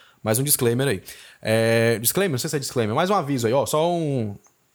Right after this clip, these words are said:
uma batida de martelo aqui, tá? É, e aí, é, essas questões psicológicas, o público, ele sente, ele pode não perceber, ele pode não saber falar porque que aquele filme, pra ele não,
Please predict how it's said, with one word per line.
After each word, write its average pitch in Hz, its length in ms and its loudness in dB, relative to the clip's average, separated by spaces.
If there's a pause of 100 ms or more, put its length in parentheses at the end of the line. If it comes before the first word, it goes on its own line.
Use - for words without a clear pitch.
(100)
uma 120 100 -6
batida 127 260 0
de 156 60 -4
martelo 135 320 -2
aqui, - 180 -6
tá? 147 240 -2 (480)
É, 113 300 0
e 135 100 2
aí, 180 480 0
é, 123 220 -2
essas 190 160 -2
questões 196 240 -2
psicológicas, 127 800 -2
o 131 60 -2
público, 156 520 -4 (460)
ele 143 220 -2
sente, 156 840 0 (140)
ele 135 160 0
pode 165 340 -2
não 165 320 0
perceber, 170 840 -2 (180)
ele 139 160 0
pode 165 280 -2
não 180 160 2
saber 170 460 2
falar 139 360 2
porque 139 160 -8
que 131 80 -6
aquele 123 220 -2
filme, 131 360 -2
pra 123 220 0
ele 131 160 0
não, 139 360 0